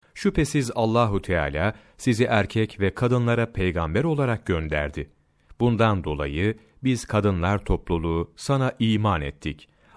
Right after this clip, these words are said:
Allah Celle Celaluhu'na iman ettik. Fakat biz kadınlar evlerde koruma içinde ve örtülerimizde kapalı duruyoruz.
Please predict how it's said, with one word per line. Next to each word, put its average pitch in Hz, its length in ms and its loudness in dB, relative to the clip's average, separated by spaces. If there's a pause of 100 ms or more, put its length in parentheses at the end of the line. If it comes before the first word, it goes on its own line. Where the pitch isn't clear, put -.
(120)
Allah 117 540 2
Celle 104 400 2
Celaluhu'na 90 880 0
iman 90 460 2
ettik. - 460 -8 (400)
Fakat - 440 -2
biz 175 160 -6
kadınlar 92 580 0 (360)
evlerde 139 480 2
koruma 113 440 2
içinde 90 560 -2 (320)
ve 135 100 2
örtülerimizde 135 960 2
kapalı 120 460 0
duruyoruz. 80 640 -4